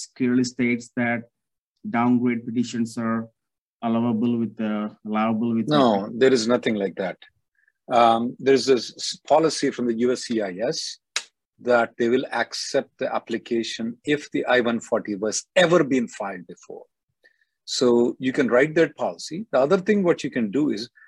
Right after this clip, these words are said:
Speaker 2: if you can send, can you send that R F P to me? <laughs> I want to take a look at it though, just for my general knowledge purpose, purposes,
Speaker 1: Yes, sir.
Speaker 2: okay?
Speaker 1: I will, I will
Speaker 2: Um,
Speaker 1: email you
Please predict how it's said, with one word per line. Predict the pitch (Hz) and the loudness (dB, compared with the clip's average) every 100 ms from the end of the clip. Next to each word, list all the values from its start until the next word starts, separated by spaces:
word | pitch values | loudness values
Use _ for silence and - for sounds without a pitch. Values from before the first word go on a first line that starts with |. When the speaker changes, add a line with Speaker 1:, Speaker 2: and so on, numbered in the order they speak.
| - _ | -20 _
Speaker 2:
if | - | -2
you | 254 | 0
can | 233 254 214 170 | 4 6 6 2
send, | - 202 - | -2 -4 -2
can | 180 190 | -2 0
you | 277 | -2
send | - 214 208 | 0 2 4
that | 165 | 6
R | 156 | 4
F | 165 | 4
P | 165 | -4
to | 156 | -10
me? | 151 | -12
<laughs> | 151 | -12
I | |
want | 143 160 | -14 -16
to | |
take | 127 127 | -8 -8
a | 123 | -6
look | 113 107 | -10 -8
at | 101 | -10
it | 92 - | -10 -12
though, | 92 92 _ _ - - - | -14 -14 _ _ -20 -20 -4
just | - 147 | 0 2
for | 180 | 4
my | 131 131 123 | 4 2 2
general | - 139 143 | 0 0 2
knowledge | 127 120 104 | 2 2 -2
purpose, | 110 101 107 - - | -6 -8 -8 -12 -14
purposes, | - 110 101 - | -8 -6 -6 -6
Speaker 1:
Yes, | 131 - | -6 0
sir. | 127 | 0
Speaker 2:
okay? | 208 - - | 0 -2 -8
Speaker 1:
I | 120 | -6
will, | 117 - | -4 -6
I | 123 | -4
will | 123 143 | 2 6
Speaker 2:
Um, | 143 | 6
Speaker 1:
email | 113 - | 4 0
you | 123 110 | -4 -6